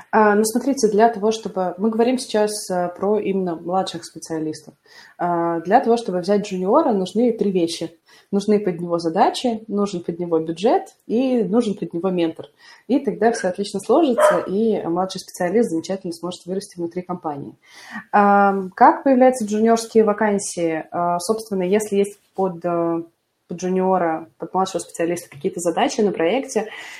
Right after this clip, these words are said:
или, например, это может ещё, а, быть, э, каким-то таким мотивационным шагом для внутреннего сотрудника, который хочет через менторство расти дальше через, э, в путь тимлида, например, вот, можно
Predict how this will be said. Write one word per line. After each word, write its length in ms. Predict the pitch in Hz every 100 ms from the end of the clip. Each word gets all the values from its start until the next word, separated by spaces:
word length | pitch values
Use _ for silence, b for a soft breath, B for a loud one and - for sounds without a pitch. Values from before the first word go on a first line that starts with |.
| B
или, 400 | 196 202 180 170
например, 580 | 170 170 175 185 190 -
это 200 | - 175
может 280 | 180 185 -
ещё, 480 | 170 - 175 175 170
а, 160 | - 165
быть, 240 | 170 185 -
э, 340 | 165 160 165 - _
каким-то 420 | _ 170 185 175
таким 260 | - _ 175
мотивационным 600 | 170 180 175 185 190 175
шагом 400 | 175 185 175 165
для 360 | 165 170 170 165
внутреннего 440 | 160 196 202 175 165
сотрудника, 640 | 170 - 196 175 160 156
который 500 | 165 175 180 165 165 B B
хочет 360 | - 214 208 -
через 320 | 208 190 175
менторство 720 | 190 185 175 - - 175 170
расти 260 | 170 180 185
дальше 340 | 180 180 170
через, 440 | 170 175 170 170 165
э, 600 | 165 160 165 165 170 160 - -
в 260 | 160 165 160
путь 300 | - 180 - _ -
тимлида, 440 | 180 165 170 220
например, 460 | 294 233 214 165 - B B B B
вот, 380 | 180 170 151 -
можно 500 | 170 185 202 185 165